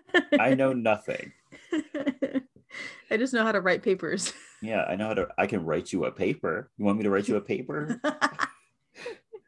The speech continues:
Speaker 2: So, um, the doctor says that he needs to go get a second opinion <laughs> and leaves the room. And Ernest, um,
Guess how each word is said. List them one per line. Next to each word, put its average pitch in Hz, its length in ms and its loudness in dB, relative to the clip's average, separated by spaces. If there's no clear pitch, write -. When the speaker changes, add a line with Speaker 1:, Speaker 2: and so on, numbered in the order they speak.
Speaker 2:
So, 233 560 4
um, 196 600 0
the 220 160 0
doctor 226 320 4
says 226 180 -2
that 202 100 -2
he 196 140 -4
needs 180 200 -2
to 196 120 0
go 185 120 0
get 170 120 2
a 165 40 2
second 196 340 2
opinion 180 440 2
<laughs> - 120 -6
and 294 220 8
leaves 208 260 4
the 202 120 2
room. 165 360 -2
And 190 600 0
Ernest, 196 680 2
um, 170 720 -2